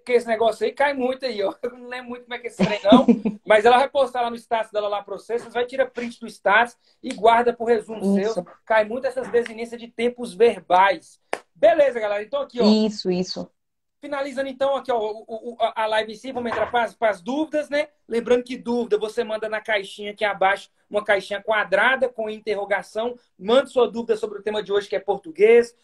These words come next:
Speaker 1: É, sei lá, se você quer saber algum macete de alguma coisa, quer entender sobre alguma coisa. Hoje o tema da live é o que é que mais cai na Fundep, que é a banca que elabora a prova do bombeiro. O que é que mais cai de português na prova da banca Fundep?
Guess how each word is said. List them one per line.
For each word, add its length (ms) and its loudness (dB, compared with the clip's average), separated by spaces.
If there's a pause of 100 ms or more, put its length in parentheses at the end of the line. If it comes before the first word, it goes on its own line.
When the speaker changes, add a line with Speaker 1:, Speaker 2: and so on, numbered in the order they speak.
(140)
Speaker 1:
É, 360 6
sei 160 -8
lá, 120 -2
se 60 -18
você 80 -8
quer 120 -10
saber 180 -4
algum 180 0
macete 400 -10
de 60 -6
alguma 200 -6
coisa, 560 2 (200)
quer 80 -2
entender 400 -2
sobre 180 0
alguma 240 0
coisa. 400 2 (240)
Hoje 240 6
o 80 -12
tema 160 -4
da 140 0
live 420 -2
é 60 -4
o 80 -4
que 100 -4
é 60 2
que 100 -16
mais 300 -10
cai 200 -6
na 140 -8
Fundep, 720 -4 (260)
que 80 -2
é 40 2
a 80 0
banca 280 -4
que 60 -6
elabora 380 0
a 40 -6
prova 200 -8
do 80 -12
bombeiro. 440 -4 (200)
O 40 -20
que 100 -4
é 40 0
que 80 -12
mais 220 -4
cai 180 2
de 100 -14
português 680 0
na 100 -2
prova 260 -2
da 120 2
banca 200 -2
Fundep? 480 0